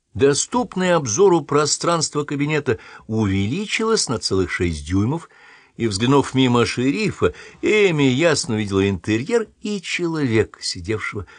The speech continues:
за столом. "Насколько я понимаю, вы хотите сказать, что эти обстоятельства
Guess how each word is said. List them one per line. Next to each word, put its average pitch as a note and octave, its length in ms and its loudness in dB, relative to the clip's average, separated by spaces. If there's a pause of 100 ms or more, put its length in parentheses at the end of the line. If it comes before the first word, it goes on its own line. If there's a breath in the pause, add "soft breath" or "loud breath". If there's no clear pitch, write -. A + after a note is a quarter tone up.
(120)
за F2 140 -8
столом. F2+ 360 -6 (2500)
"Насколько G#2+ 600 2
я G#2+ 180 4
понимаю, G#2+ 680 2
вы G2+ 80 -4
хотите C3 400 -4
сказать, G2 580 -2 (560)
что - 240 -2
эти B2+ 360 0
обстоятельства G2 840 0